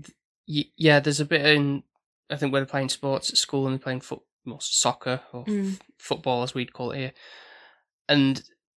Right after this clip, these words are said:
Speaker 1: sort of reminded me of, like, what people were doing, like, high school where I
Speaker 2: Mm.
Speaker 1: was, and it's, you know, like, "Oh, to put, oh, let's purposely trip 'em up," kind of tackle 'em and just, uh, make it look like an accident kind of thing, and it's just like, "Oh, I just, I just hate those kind of people."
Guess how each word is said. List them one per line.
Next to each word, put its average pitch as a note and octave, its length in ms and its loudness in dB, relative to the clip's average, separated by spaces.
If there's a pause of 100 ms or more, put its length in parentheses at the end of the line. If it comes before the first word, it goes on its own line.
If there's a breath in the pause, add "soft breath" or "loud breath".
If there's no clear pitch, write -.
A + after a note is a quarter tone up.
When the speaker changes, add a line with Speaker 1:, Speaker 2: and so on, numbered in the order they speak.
(140)
Speaker 1:
sort D3 260 4
of C#3+ 120 0
reminded C3+ 380 4
me C3+ 100 0
of, C3 120 -2
like, B2 260 -2
what B2+ 160 -8
people C3 280 -8
were C3 80 -4
doing, C3 420 -4 (540)
like, - 240 -8 (100)
high C#3 180 0
school C3 440 -2 (100)
where C3 120 -2
I C3 100 4
Speaker 2:
Mm. C3 60 0
Speaker 1:
was, C3 260 -2
and C3 80 -2
it's, - 360 -8 (200)
you C#3+ 100 -2
know, B2+ 140 -2
like, C3+ 100 2
"Oh, C3+ 140 2
to - 140 -8
put, - 220 -2
oh, D3 40 0
let's C3+ 220 -2
purposely - 440 -4
trip - 260 -4
'em C#3+ 120 0
up," - 300 -4
kind C#3 160 -10
of - 100 -14
tackle C#3 340 -4
'em C3+ 120 2
and B2+ 80 -2
just, - 200 -4
uh, B2+ 140 2
make C3 320 0
it C3 80 -4
look C3+ 160 -4
like B2+ 180 0
an C#3 80 4
accident C3 460 -2
kind C3+ 120 -8
of B2+ 60 -8
thing, C3 180 -12
and B2+ 80 -12
it's - 120 -8
just - 160 -6
like, - 120 -14
"Oh, - 140 -18
I - 60 -20
just, - 440 -8
I - 80 -12
just - 220 -6
hate C3 260 -2
those C#3+ 200 0
kind D3 140 -2
of C#3+ 60 -4
people." D3 440 -6